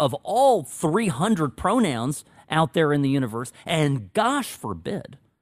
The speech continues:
<laughs> I use the wrong one, 'cause then I'm transphobic. At that point, y-, you know, we have a problem. And the, the, the problem is that m-, uh, many, many, many decent Americans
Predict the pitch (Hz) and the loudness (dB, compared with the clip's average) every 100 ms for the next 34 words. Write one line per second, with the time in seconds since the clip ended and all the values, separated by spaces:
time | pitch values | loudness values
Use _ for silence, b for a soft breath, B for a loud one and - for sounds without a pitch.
0 | _ _ _ - - 143 131 104 95 104 | _ _ _ -8 -4 -4 -4 -6 -4 -2
1 | 92 87 156 95 71 _ _ _ _ _ | -2 -2 -2 -4 -10 _ _ _ _ _
2 | _ - 98 147 127 104 85 90 _ _ | _ -14 -6 -2 -2 -4 -8 -12 _ _
3 | _ _ - - 98 90 160 143 - - | _ _ -12 -6 -6 -4 -2 -2 -4 -16
4 | - _ _ _ _ _ _ _ _ _ | -20 _ _ _ _ _ _ _ _ _
5 | 143 117 110 214 - - 127 101 - _ | -8 -4 -2 -2 -4 -8 -6 -6 -10 _
6 | _ _ _ _ _ - 156 - 233 - | _ _ _ _ _ -20 -20 -4 -2 -2
7 | 160 214 208 131 - 262 302 92 - _ | -4 -4 -4 -4 -2 0 0 -4 -12 _
8 | _ _ _ _ _ _ _ _ _ _ | _ _ _ _ _ _ _ _ _ _
9 | _ _ _ _ _ _ _ _ 220 208 | _ _ _ _ _ _ _ _ 0 0
10 | 131 - 160 147 143 - - 240 277 185 | 0 -2 0 0 -2 -4 -2 0 2 2
11 | 139 165 147 127 - 123 117 - 127 117 | 2 0 -2 -4 -6 -8 -10 -4 0 2
12 | 127 190 233 247 - - 120 131 147 151 | 2 2 2 0 -6 -6 -2 0 0 0
13 | 151 - - 104 110 156 135 90 82 92 | -2 -8 -20 -6 -2 0 0 -4 -8 -10
14 | 131 147 - 208 - 175 147 104 82 - | -8 -8 -8 -10 -8 -6 -4 -4 -6 -12
15 | - - | -20 -20